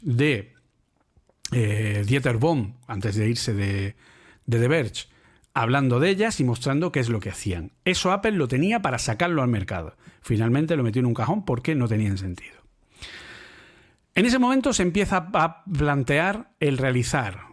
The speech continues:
un casco, ¿vale? Un casco gafa, algo un poco más, eh, más grande, que permitiera realidad aumentada, ¿de acuerdo?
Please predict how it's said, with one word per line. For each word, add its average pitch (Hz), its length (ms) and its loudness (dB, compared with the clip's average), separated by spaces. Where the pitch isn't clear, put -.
un 151 500 2
casco, 233 640 -2
¿vale? 151 400 -2
Un 135 380 2
casco 131 580 -2
gafa, 170 400 0
algo 135 180 0
un 135 140 0
poco 131 220 -2
más, - 440 -2
eh, 113 960 0
más 123 400 2
grande, 185 520 0
que 160 140 2
permitiera 160 720 2
realidad 127 420 2
aumentada, 110 580 0
¿de 117 80 0
acuerdo? 131 380 -2